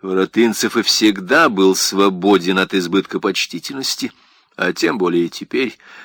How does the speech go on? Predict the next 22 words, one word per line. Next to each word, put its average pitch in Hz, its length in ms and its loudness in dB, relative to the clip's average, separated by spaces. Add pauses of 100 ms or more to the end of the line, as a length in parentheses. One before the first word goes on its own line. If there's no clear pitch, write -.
(140)
О - 140 -6
корпусных 185 760 -2
командирах 180 840 2
он 101 160 0
говорил, 95 300 2
как 104 160 -4
о 107 60 -2
дурных 147 420 0
взводных, 85 1000 0
которых 90 400 -10
и - 40 -8
сам-то - 520 -6
мог 80 320 -10
отлучить. - 680 -10 (1040)
И 110 240 6
вдруг 123 920 2 (760)
на 113 420 4
Артамонове, 101 1080 0 (1040)
кем 101 240 -8
возмущался 90 720 -4
злее 92 380 -4
всего, 87 600 -2